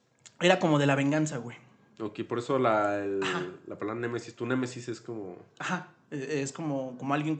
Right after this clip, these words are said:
Speaker 1: de quien quieres vengarte, digamos.
Speaker 2: Ok.
Speaker 1: Este, eh, y hay otra versión donde dice que otra am-, aman-,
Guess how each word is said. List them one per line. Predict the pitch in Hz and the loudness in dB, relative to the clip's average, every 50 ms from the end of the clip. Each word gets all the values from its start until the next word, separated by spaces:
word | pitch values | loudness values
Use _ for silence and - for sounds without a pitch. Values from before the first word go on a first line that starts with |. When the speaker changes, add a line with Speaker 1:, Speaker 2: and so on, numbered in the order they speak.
| - - - | -6 -14 -12
Speaker 1:
de | 143 127 120 | -12 -10 -10
quien | - 131 127 131 | -10 -10 -10 -6
quieres | - 151 151 143 | -4 -2 -2 -2
vengarte, | 131 127 123 127 135 135 127 - - | -4 -4 -6 -4 -4 -6 -6 -10 -14
digamos. | - 117 120 120 117 120 107 - - - | -12 -10 -8 -8 -8 -8 -10 -12 -14 -10
Speaker 2:
Ok. | 101 98 98 107 101 98 98 - - - - - - - - | -10 -6 -2 0 0 0 -2 -6 -16 -20 -20 -20 -18 -12 -8
Speaker 1:
Este, | 135 - - - - - 139 127 127 127 127 127 123 - - - - - - - - - - _ - | -6 -6 -6 -6 -6 -6 -4 -4 -4 -4 -4 -6 -8 -12 -20 -20 -20 -20 -20 -20 -20 -20 -20 _ -8
eh, | 127 127 127 127 131 131 131 131 - - - - - - - - | -6 -4 -4 -2 -2 -4 -4 -6 -8 -18 -20 -20 -20 -20 -8 2
y | - 190 | 6 8
hay | 240 262 254 | 8 8 8
otra | 285 277 294 277 | 6 4 4 4
versión | 269 269 262 247 - 254 233 226 254 302 - - _ _ - | 2 2 0 2 4 4 4 4 4 -4 -6 -10 _ _ -4
donde | - 160 160 151 147 143 147 | -2 0 2 2 2 0 0
dice | 185 196 190 196 185 - | -2 -2 -4 -6 -6 -6
que | - 151 143 - - | -6 -8 -8 -6 -4
otra | 156 156 - - - - 262 269 | 0 0 0 2 2 4 4 6
am-, | 262 247 240 233 240 - - - - - | 6 6 4 4 2 -2 -8 -20 -14 -6
aman-, | - 143 143 143 143 147 151 170 185 180 180 | -2 0 0 2 2 2 2 2 0 -2 -4